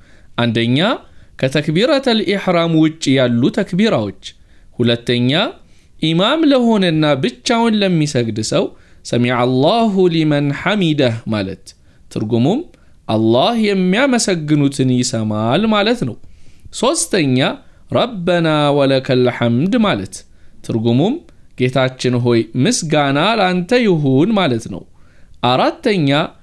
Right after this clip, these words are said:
«ሱብሓነ ረቢየል ዐዚም» ማለት፣ ትርጉሙም «ጥራት ይገባው ለታላቁ ጌታዬ»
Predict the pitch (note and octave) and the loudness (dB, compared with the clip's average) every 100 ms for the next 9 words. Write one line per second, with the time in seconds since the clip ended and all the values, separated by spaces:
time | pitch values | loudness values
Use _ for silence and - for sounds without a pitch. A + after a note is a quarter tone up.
0 | - - - C3 B2 C#3+ D#3 E3+ D3+ C#3+ | -20 -8 -2 0 0 0 2 2 2 2
1 | C#3 F3+ F3+ D3+ D#3 D#3 D3 C#3 A#2+ B2 | 2 0 -2 -2 2 2 2 2 2 2
2 | A#2 B2 D3+ F3+ G#3 B3+ - F3+ G3+ A2 | 2 2 2 2 0 -2 -2 0 0 -2
3 | E2+ - - - - - B2 A2+ B2 C#3+ | -6 -16 -20 -20 -20 -10 -6 -2 0 2
4 | B3 F#4 - - - - A#2+ D3 B3 C4 | 0 -4 -16 -20 -12 -2 0 2 0 0
5 | G3+ D3 D#3 D3+ C3+ C3+ D3+ - D3 D3 | -4 -2 0 2 2 2 0 0 -2 2
6 | D3+ C#3 B2+ B2 - A2+ A2+ A#2+ G#2+ G#2+ | 2 4 4 2 0 -4 -2 -2 -2 0